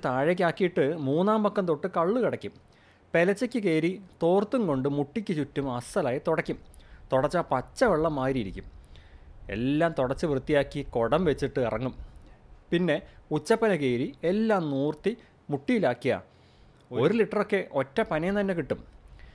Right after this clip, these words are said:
പിന്നെ നാല് മണിക്ക് കയറിയ അസല് മധുരക്കള്ള് നൊരഞ്ഞങ്ങനെ കിടക്കുണ്ടാവും.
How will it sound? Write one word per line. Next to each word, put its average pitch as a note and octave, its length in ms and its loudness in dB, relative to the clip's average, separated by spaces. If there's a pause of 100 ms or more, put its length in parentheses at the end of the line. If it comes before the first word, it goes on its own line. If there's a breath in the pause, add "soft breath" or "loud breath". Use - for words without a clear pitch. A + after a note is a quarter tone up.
(320 loud breath)
പിന്നെ D#3+ 180 2
നാല് D#3+ 340 0
മണിക്ക് F#3 260 0
കയറിയ D3+ 440 2
അസല് E3+ 520 -2
മധുരക്കള്ള് B2+ 720 -2 (760 loud breath)
നൊരഞ്ഞങ്ങനെ B2+ 680 -6
കിടക്കുണ്ടാവും. A#2+ 840 -4